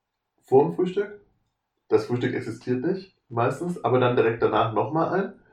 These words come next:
Zum Mittag ein, kurz vorm Feiertag auch noch ein. Das sind so die vier Basiskaffee. Und dann kommen noch die Ergänzungskaffee zwischendurch, wenn nochmal jemand Kaffee kocht.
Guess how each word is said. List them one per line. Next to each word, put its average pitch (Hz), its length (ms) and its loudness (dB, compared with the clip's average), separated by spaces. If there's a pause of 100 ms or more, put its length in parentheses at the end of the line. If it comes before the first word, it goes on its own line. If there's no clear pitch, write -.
(280)
Zum 123 200 -4
Mittag 190 400 4
ein, 98 320 2
kurz 151 180 -4
vorm 143 160 -2
Feiertag 143 460 2
auch 139 100 -2
noch 151 120 -4
ein. 147 100 -2
Das 135 100 -2
sind 139 140 -4
so 127 60 -4
die - 120 -8
vier 131 180 2
Basiskaffee. 170 680 -2
Und 156 100 0
dann 143 180 -2
kommen 143 140 -4
noch 139 120 0
die - 140 -6
Ergänzungskaffee 135 840 -4
zwischendurch, 131 540 -2
wenn 127 120 0
nochmal 123 260 -4
jemand 127 200 -2
Kaffee 98 240 -4
kocht. 87 300 -10